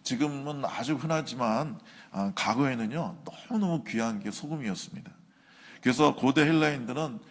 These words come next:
소금을 뭐라고 그랬냐면 "신과 같은 것이다"라고 표현했어요. 그리고 로마인들은 그들의 시에서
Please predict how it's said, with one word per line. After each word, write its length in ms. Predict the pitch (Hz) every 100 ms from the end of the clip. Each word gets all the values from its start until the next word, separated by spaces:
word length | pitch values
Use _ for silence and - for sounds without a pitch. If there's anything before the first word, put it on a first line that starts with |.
| - - -
소금을 520 | - 185 180 175 160
뭐라고 340 | 101 117 123
그랬냐면 560 | 120 110 110 110 143 175
"신과 640 | - - - 220 196 185 156
같은 300 | - - 117
것이다"라고 920 | 95 - - - - - 107 117 -
표현했어요. 540 | - 143 107 - - - - _ _ - - - - -
그리고 200 | - 131
로마인들은 720 | 131 139 165 160 139 147 151 120
그들의 300 | 117 139 135
시에서 720 | - 151 127 113 117 165 -